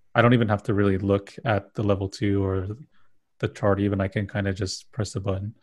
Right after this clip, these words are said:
And, um, I have learned how to,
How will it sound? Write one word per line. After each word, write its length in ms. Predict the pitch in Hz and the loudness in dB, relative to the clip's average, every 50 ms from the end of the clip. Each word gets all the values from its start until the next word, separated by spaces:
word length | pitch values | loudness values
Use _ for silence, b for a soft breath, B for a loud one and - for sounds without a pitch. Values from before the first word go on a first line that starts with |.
| b b b b b b b - | b b b b b b b 2
And, 200 | 113 110 104 101 | 4 4 6 6
um, 360 | 101 98 98 95 98 120 - _ _ _ _ _ _ _ _ _ _ _ _ _ _ _ _ _ _ - | 6 6 6 4 2 -2 -8 _ _ _ _ _ _ _ _ _ _ _ _ _ _ _ _ _ _ -2
I 380 | 123 110 110 113 110 110 107 110 - _ _ _ _ _ | 2 4 6 6 4 4 0 -2 -8 _ _ _ _ _
have 280 | - - 123 117 101 107 | -2 2 2 4 4 4
learned 280 | 104 107 110 113 110 104 | 4 4 4 4 4 4
how 80 | 113 | 4
to, 140 | 107 101 92 | 4 4 2